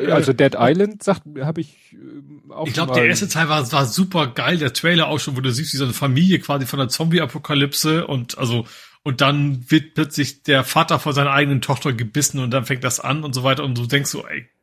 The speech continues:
Speaker 2: coole
Speaker 1: Wird die,
Speaker 2: Geschichte.“
Speaker 1: war, war, Moment, Dead Island, war das nicht irgendwie so, dass die Story rückwärts erzählt wird?
Speaker 2: Genau, genau.
Speaker 1: Ah,
Speaker 2: Und dann
Speaker 1: so
Speaker 2: hast du damals gesagt, „Ey, cooles Ding“, und nachher war es dann auch relativ generischer Shooter. Also der passt auch überhaupt nicht zum Trailer. Also es kam
Speaker 1: Hm.
Speaker 2: auch,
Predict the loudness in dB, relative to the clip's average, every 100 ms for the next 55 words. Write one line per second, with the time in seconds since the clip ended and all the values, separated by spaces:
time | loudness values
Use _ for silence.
0 | _ _ 2 4 6 4 2 0 -2 2
1 | 2 2 2 0 -4 -18 -20 _ -4 -2
2 | 0 -2 -6 -20 _ 2 2 4 2 2
3 | 2 2 4 2 -2 -6 -4 -4 -4 -6
4 | -6 -6 -6 -6 -4 -4 -4 -6 0 0
5 | 0 -6 -6 -4 -4 -6 -12 -12 0 4
6 | 4 4 0 -6 _ -2 2 0 -2 -4
7 | 2 4 4 2 4 2 2 2 4 2
8 | -2 0 0 -2 -4 -8 -2 2 2 2
9 | 2 2 2 2 2 0 -2 -2 0 0
10 | -2 -6 -2 0 0 -4 -4 -4 -2 -2
11 | 0 -4 -2 -2 -2 -4 -2 -2 -2 -4
12 | -4 -2 0 0 -6 _ -6 -6 -2 0
13 | 0 -2